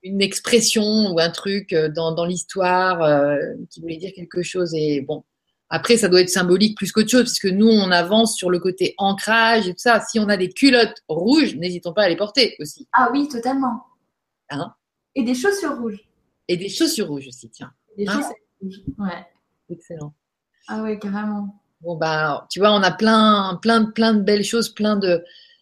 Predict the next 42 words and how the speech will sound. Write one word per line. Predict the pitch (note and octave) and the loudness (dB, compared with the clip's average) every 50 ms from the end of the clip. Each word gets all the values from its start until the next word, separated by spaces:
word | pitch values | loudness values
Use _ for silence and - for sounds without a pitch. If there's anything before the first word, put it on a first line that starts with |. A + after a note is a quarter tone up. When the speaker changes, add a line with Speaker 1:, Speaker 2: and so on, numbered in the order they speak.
| _ _ | _ _
Speaker 1:
Bah, | - A3 | 0 2
c'était | A3 B3+ B3+ B3 C4 B3+ | 4 4 4 6 6 4
super | - - E4 E4 D#4+ C4+ G#3+ | 4 4 4 4 4 4 4
cette | - A#3 G3 | 4 2 0
discussion, | F3+ F3+ F3 - - G#3 G3 - - F#3+ F3+ E3+ D#3+ - _ _ _ _ _ _ _ - | 0 -4 -8 -8 -8 -10 -10 -10 -10 -10 -10 -10 -12 -16 _ _ _ _ _ _ _ -10
cette, | F#3+ F#3 G3 G3+ | -10 -10 -6 -4
euh, | F#3+ F#3 F#3 F#3 | -2 0 2 4
Speaker 2:
Ah. | F#3+ F#3 F3+ F3 - - _ _ _ _ _ | 4 2 2 -2 -6 -10 _ _ _ _ _
Speaker 1:
soin, | - G#3 G#3 G#3 A3 B3 C#4 - _ _ _ _ _ _ _ _ _ _ _ - | -2 0 2 4 4 2 0 -4 _ _ _ _ _ _ _ _ _ _ _ -18
cet | F3+ F3 - | -18 -12 -10
échange. | G#3+ - - - A3 G#3+ A3 B3 C4+ A3+ F#3+ D3+ D#3 - _ _ _ _ _ _ _ _ _ _ _ _ _ _ | -8 -8 -4 0 0 2 2 2 0 0 -4 -6 -8 -12 _ _ _ _ _ _ _ _ _ _ _ _ _ _
Speaker 2:
Bah, | A3+ A#3 A3+ | -6 -4 -4
merci | A3+ B3 B3+ - - - D4 | -2 -4 -4 -6 -8 -8 -8
à | C#4 C4+ | -8 -8
toi, | - - D4 C#4+ | -8 -8 -8 -6
Lydie, | C4+ B3+ A#3 A#3+ A#3+ A#3+ | -6 -6 -6 -6 -8 -8
hein. | A3+ A3+ A#3 A3+ _ _ _ _ _ _ _ _ _ _ _ _ _ _ - | -8 -10 -10 -12 _ _ _ _ _ _ _ _ _ _ _ _ _ _ 0
Speaker 1:
Bah, | F3+ F3+ F#3 F#3+ F#3 | 2 2 4 2 2
merci | G3 G3 F#3+ - - G3+ | 0 -2 -2 0 2 2
à | F#3+ F#3+ | 2 2
toi, | F#3+ - - B3+ C4 B3 A#3+ | 2 2 4 4 6 6 4
Speaker 2:
Oh, | A3+ | 4
Speaker 1:
euh, | A3 G3+ | 2 2
Lydie. | F#3+ G3 - - | 0 0 2 4
Speaker 2:
cool. | A#3 A#3 - - A#4+ - - C4 - - - _ _ _ _ _ _ _ _ _ _ _ _ - | 6 8 10 10 8 8 4 0 -4 -8 -10 _ _ _ _ _ _ _ _ _ _ _ _ -4
Speaker 1:
Ça | F3+ | -2
m'a | F#3+ G3 | -2 0
fait | G3 G#3+ A3 | 2 0 0
trop | A3 - B3+ A#3+ | 2 2 0 2
plaisir | B3 B3 A#3+ A3 A3+ A#3+ A3 G3 | 2 2 2 2 2 2 2 2
de, | F#3 F3+ | 0 -2
de | F3 F#3 F3+ | 0 -2 -2
te | F3 - - | -2 -4 -6
revoir | G3 F#3+ F3+ F#3 G3+ G3+ G3+ G#3 G3+ F#3+ F3+ | -6 -4 0 2 4 4 6 4 4 2 0
et | F3 | -2
de, | E3 E3+ E3 D#3+ D#3 D3+ D3 | -2 0 2 2 2 2 0
de | D#3+ | -2
revivre | D#3+ D3+ D3+ F#3+ A3+ G#3+ - F3+ F3 | -4 -2 -2 -2 -2 0 -2 -2 -4
ce | - - F3+ | -4 -4 -6
moment-là | F3+ F3+ F3+ F3+ F3+ F#3 F3+ | -4 -4 -4 -2 0 0 2
avec | F3 D#3+ D#3 D3+ - | 2 0 -2 -4 -8
toi. | - - F#3 F#3 G#3 A#3+ B3+ | -4 0 2 2 2 0 -2